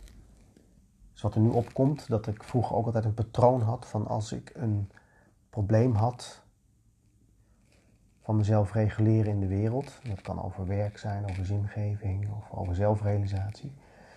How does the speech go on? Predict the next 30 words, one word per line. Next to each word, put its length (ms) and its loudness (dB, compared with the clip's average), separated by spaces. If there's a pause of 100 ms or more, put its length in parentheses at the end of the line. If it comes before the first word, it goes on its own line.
(160)
dan 100 -6
ging 180 2
ik 100 2
dat 120 -4
eerst 280 -2
helemaal 260 2
alleen 300 0
oplossen. 580 -4 (680)
En 100 -6
als 140 0
ik 100 -2
dan 140 0
het 180 -4
antwoord 400 -2
had, 320 -10 (640)
dan 160 0
kwam 200 4
ik 80 0
naar 120 2
buiten 380 0
en 100 -6
vertelde 400 -2
ik 80 -4
wat. 280 -8 (2000)
Het 100 -20
probleem 380 6
erbij 300 2
was 200 -4
dat 140 -4
mijn 480 -4